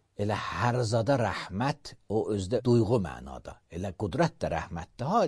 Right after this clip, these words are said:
geniş mənasında. Bəzən bir terminlər düzəldirlər. Elə hamiyə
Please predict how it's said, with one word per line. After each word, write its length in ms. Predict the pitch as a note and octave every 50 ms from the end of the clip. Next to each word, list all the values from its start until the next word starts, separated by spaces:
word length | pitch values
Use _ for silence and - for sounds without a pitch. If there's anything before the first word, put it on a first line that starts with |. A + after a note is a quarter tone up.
| - - -
geniş 300 | - F#2+ D#2+ D#2+ D#2+ - - D#2+
mənasında. 720 | D#2+ D2+ C#2+ C#2+ C#2 - - - E2 C#2 C2+ D2+ D2 - - - - - - _ _ _
Bəzən 460 | _ B2+ B2+ C3+ C3 A#2+ D#3 D3 D3+ D3+
bir 80 | D3+ C3+ -
terminlər 560 | - C3 B2+ B2+ B2 B2+ A#2+ B2+ D3 E3+ F#3+ G3+ G#3+
düzəldirlər. 720 | A3 - A3 F#3 C#3+ A2+ A2+ G2+ F2+ F2+ F2+ D#2 D2+ C#2+ - - - - _ _ _ _ _ B2+
Elə 240 | A#2+ A2 B2+ C#3 A#2+ A#2 A#2 G#2+
hamiyə 480 | A#2+ D3 D#3 D#3 D#3+ E3+ F3+ F#3 E3+